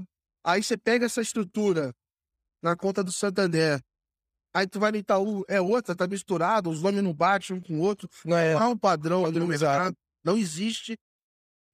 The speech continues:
Speaker 1: nunca foi feito pensando nisso, nem, nem era pra ser feito pensando nisso. Então, é uma bagunça. Tipo assim, putz, se um, um, um assessor financeiro, ele pode aprovar um compartilhamento de dados?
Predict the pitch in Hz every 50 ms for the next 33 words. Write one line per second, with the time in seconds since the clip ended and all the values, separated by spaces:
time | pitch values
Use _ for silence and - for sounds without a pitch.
0 | _ _ - 196 220 269 - 233 233 - 202 180 190 196 190 - - 180 160 -
1 | 175 165 160 143 151 185 196 - - 180 202 254 - - - - 226 269 320 294
2 | 277 277 269 - 196 - - - _ 165 170 - _ 151 - - 147 139 135 151
3 | 190 226 - - - _ _ _ _ _ _ _ _ _ _ - 190 170 - -
4 | 226 262 262 - _ _ _ _ _ _ _ _ - 185 240 302 311 - - 339
5 | 269 254 269 269 220 - 147 123 110 - - 220 240 - - 233 185 - 285 294
6 | 240 - - - - - _ _ _ _ _ _ _ _ _ _ _ _ _ _
7 | _ _ _ _ _ _ _ _ _ _ _ - - - - - 392 392 381 370
8 | 359 349 349 339 320 311 277 240 226 214 - 202 226 220 208 208 196 190 185 180
9 | 160 151 147 - _ _ _ _ - 175 208 226 - - 208 185 - - 262 302
10 | - - 294 262 247 214 - - - - 170 160 147 131 123 113 110 - _ _
11 | _ _ _ _ _ _ _ _ _ _ _ _ _ _ _ _ _ - 226 240
12 | 208 180 - - 262 285 262 240 - - 190 165 160 175 170 160 165 147 - 147
13 | 139 - - 143 139 139 139 131 127 113 160 196 175 123 - - - -